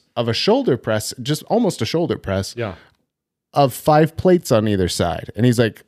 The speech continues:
Speaker 1: "You don't understand how strong
Speaker 2: Yeah.
Speaker 1: Larry Allen was."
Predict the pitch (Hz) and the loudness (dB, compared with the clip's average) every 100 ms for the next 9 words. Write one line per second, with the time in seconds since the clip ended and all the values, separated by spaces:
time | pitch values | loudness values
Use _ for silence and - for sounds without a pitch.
0 | - 131 165 147 120 - 139 107 110 104 | -4 0 4 4 2 2 2 2 0 -2
1 | - - - 113 113 113 95 98 - - | -2 -8 -4 0 2 2 0 -6 -16 -20
2 | _ - 113 117 104 95 85 76 65 - | _ -6 2 2 4 0 -2 -6 -8 -12
3 | - - | -12 -16